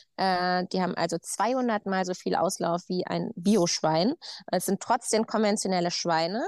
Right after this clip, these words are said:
muss man auch dazu bedenken, weil sie mit,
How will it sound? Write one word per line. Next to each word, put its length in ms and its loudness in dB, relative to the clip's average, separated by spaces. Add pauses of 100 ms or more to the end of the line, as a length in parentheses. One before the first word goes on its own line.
(140)
muss 220 -12
man 120 -8
auch 160 -2
dazu 420 -6
bedenken, 440 -2 (400)
weil 380 4
sie 340 0
mit, 380 -2